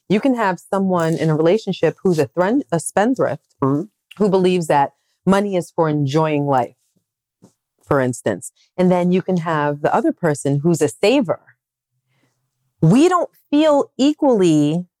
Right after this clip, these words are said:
Speaker 1: about money. And that's something in a relationship that can really torpedo all of the wonderful things that you guys have going on between you. It's the one thing that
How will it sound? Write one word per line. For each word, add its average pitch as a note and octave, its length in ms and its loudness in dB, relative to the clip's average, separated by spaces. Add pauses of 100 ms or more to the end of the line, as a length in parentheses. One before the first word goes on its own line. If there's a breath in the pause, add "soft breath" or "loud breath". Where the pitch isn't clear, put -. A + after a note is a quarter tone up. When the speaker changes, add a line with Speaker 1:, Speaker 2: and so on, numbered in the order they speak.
(320)
Speaker 1:
about F3 460 0
money. E3+ 560 0 (720)
And F3+ 500 2 (680)
that's G#3+ 300 2
something A3+ 340 -2
in F3+ 80 0
a E3+ 60 0
relationship E3+ 680 0
that D3+ 160 0
can D#3 420 -2
really G#3 640 2 (240)
torpedo E3 960 -2 (540)
all G#3+ 220 4
of G3+ 140 -2
the F#3+ 80 4
wonderful F#3 460 0
things F#3 240 -4
that E3 120 0
you E3+ 80 -2
guys D#3+ 220 0
have D3+ 200 -2
going D3+ 260 -2
on D3+ 200 0
between D#3+ 360 -2
you. A#2 120 2
It's - 160 0
the E3+ 120 2
one G3 340 0
thing E3 400 0
that C#3+ 280 0